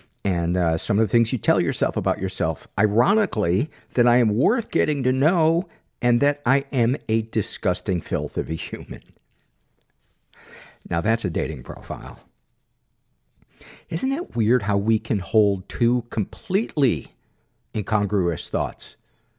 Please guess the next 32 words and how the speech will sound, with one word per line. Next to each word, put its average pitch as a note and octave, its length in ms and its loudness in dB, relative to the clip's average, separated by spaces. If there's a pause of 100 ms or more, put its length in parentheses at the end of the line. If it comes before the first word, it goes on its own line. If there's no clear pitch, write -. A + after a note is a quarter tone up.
(400)
at - 140 -4
the F2+ 100 -4
same F2+ 300 -4
time? D2+ 520 -10
That - 120 0
was D4 160 -2
one G#3 160 -2
of F3 60 -4
the D3 80 -6
things D3+ 240 -6
that B2 100 -2
I A#2+ 80 2
learned A2+ 300 -2
in G#2+ 120 -2
therapy, G#2+ 680 -4
is F#2 400 -4 (720)
two G3+ 280 0
things B2+ 360 2
that G#2+ 180 2
are G2 100 2
seemingly A#2+ 680 0
opposite F2 640 -4 (400)
can G2 160 -2
be F2 80 -2
happening F#2 480 -2
at F2 140 -6
the F#2 80 -4
same F2+ 320 -4
time. E2+ 480 -4 (100)
And F2 300 -4
I, G#2 80 -2 (120)
I, A#2 100 -8